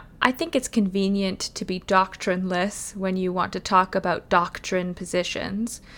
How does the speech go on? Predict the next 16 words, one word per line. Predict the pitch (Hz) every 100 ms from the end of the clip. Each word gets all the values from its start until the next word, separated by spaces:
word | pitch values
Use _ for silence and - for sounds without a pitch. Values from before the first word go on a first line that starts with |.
| - -
So | 240
those | 220 220
three | 220 247
positions | 247 226 208 208 196 190 190
that | -
we've | 196 -
talked | 190 190 196
about | 180 175
are | 180
very | 185 180 180
helpful | 170 208 - 180
to | 185 180
understand | 185 180 180 - 180 175
the |
larger | 180 175 170 170
perspective. | 196 - 202 202 - 196 220